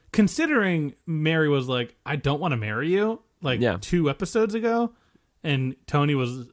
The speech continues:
Speaker 1: was very upset about it and saying, like, "This is not how this goes."
Speaker 2: I'm gonna have it my way.
Speaker 1: He's, he's like, "Give me what I want
Speaker 2: <laughs> Yeah,
Speaker 1: on
Speaker 2: yeah.
Speaker 1: my terms."
Speaker 2: Yeah, yeah, yeah.
Speaker 1: He's pretty good about,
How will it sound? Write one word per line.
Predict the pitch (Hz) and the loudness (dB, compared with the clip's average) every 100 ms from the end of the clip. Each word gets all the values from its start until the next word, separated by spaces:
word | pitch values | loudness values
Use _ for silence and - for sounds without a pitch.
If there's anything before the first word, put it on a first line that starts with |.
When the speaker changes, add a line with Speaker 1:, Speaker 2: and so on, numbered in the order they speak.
| - | -6
Speaker 1:
was | 131 113 | -4 -4
very | 117 117 127 190 | -6 -4 0 2
upset | 147 - 131 | 0 0 -4
about | 127 113 | -2 -2
it | 107 | -4
and | 107 | -8
saying, | 110 98 | -10 -10
like, | 92 | -6
"This | 139 113 | -6 -4
is | 98 | -6
not | 107 101 | -8 -8
how | 95 | -10
this | 92 | -10
goes." | - 101 107 104 | -12 -10 -8 -4
Speaker 2:
I'm | 120 | 0
gonna | 120 90 | 2 2
have | 95 | -2
it | 92 | -2
my | 92 95 | 0 2
way. | 90 87 85 | 2 2 -2
Speaker 1:
He's, | - 185 254 - - _ _ _ _ _ _ _ _ _ - | -2 -2 -2 -6 -12 _ _ _ _ _ _ _ _ _ -20
he's | - 135 | -20 -16
like, | 104 | -10
"Give | - 110 | -6 -4
me | 101 | -4
what | 98 | -6
I | 95 | -6
want | 101 104 98 - | -6 -6 -8 -14
Speaker 2:
<laughs> | - | -6
Yeah, | 117 117 101 - 104 147 | 4 6 6 6 8 10
Speaker 1:
on | 123 | 10
Speaker 2:
yeah. | |
Speaker 1:
my | 127 156 | 10 8
terms." | 135 139 113 107 101 123 | 6 2 2 2 4 8
Speaker 2:
Yeah, | 123 113 110 | 10 10 8
yeah, | 110 98 85 - - | 8 6 2 -10 -2
yeah. | |
Speaker 1:
He's | 117 214 214 | 2 2 2
pretty | 196 - - 269 | -6 2 4 4
good | 202 185 | 2 4
about, | 143 120 117 110 113 | 4 2 0 0 -4